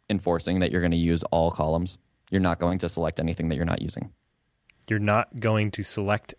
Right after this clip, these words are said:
Speaker 2: anything that you aren't using.
Speaker 1: Correct.
Speaker 2: But you just said you're gonna, you're working on select star.
Speaker 1: Right.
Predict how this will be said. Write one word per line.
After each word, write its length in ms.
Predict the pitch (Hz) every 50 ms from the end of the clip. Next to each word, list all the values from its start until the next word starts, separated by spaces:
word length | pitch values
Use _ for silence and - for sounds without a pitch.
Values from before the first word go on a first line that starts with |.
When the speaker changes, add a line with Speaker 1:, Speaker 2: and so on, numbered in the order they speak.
| _
Speaker 2:
anything 580 | - 110 110 107 104 92 98 95 92 92 90 90
that 120 | 90 90
you 160 | 90 92 92 -
aren't 300 | - 92 92 90 - -
using. 320 | - 95 92 92 92 - - - - - - - - _
Speaker 1:
Correct. 320 | - - - - - - - _ _ - - _ - - - _ _ _ _ _ _ -
Speaker 2:
But 120 | - 107
you 80 | 101 98
just 180 | - 107 -
said 220 | - 110 101 95 92
you're 120 | 95 95
gonna, 160 | 95 92 95 -
you're 120 | - 101
working 280 | 98 104 98 - 107 98
on 100 | 95 92
select 360 | - - 98 90 90 - -
star. 400 | - - 98 92 - - - - - _ _ _ _ _ _ _ _ _ _ _ _
Speaker 1:
Right. 200 | - 92 90 -